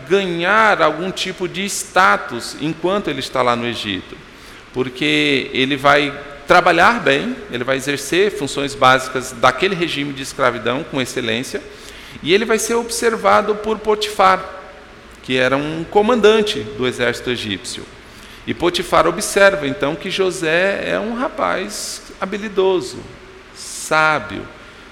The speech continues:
e ele vai se aproximando de José até o ponto de colocar José, então, sob o cuidado da sua própria casa. Estão lembrados da história, né? E a gente vê a sabedoria e o bom desempenho de José nesse sentido. Porém, porém,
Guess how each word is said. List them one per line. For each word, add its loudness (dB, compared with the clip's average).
e -2
ele 0
vai 2
se -2
aproximando -4
de -12
José -4
até 0
o -2
ponto -6
de -8
colocar 0
José, -4
então, -6
sob -4
o -2
cuidado -2
da -6
sua -4
própria -4
casa. -2
Estão -8
lembrados 0
da -6
história, -4
né? -4
E -4
a -2
gente -6
vê 2
a 4
sabedoria -2
e -2
o -2
bom -4
desempenho -6
de -10
José -4
nesse -8
sentido. -8
Porém, 4
porém, 0